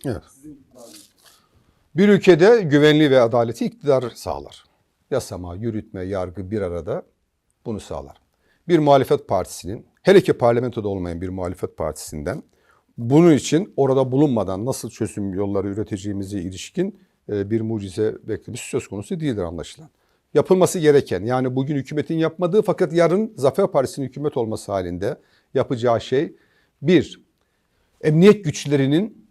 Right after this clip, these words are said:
Speaker 1: işler hale getirilmesi, görevini yapar hale getirilmesi. Fakat bunu yaparken de hem mevcut kadroların donanımının yükseltilmesi hem de sayısının artırılması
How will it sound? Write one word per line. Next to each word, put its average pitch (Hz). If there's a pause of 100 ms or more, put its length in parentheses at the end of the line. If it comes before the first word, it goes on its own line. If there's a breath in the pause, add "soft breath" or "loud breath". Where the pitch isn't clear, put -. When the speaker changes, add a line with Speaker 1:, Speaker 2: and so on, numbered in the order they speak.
(400)
Speaker 1:
işler 180
hale 170
getirilmesi, 170 (400)
görevini 143
yapar 135
hale 156
getirilmesi. 165 (580)
Fakat - (180)
bunu 143
yaparken 170
de 175 (600)
hem 175
mevcut 151
kadroların 131 (380)
donanımının 143
yükseltilmesi 151 (120)
hem 165
de 170
sayısının 135
artırılması 107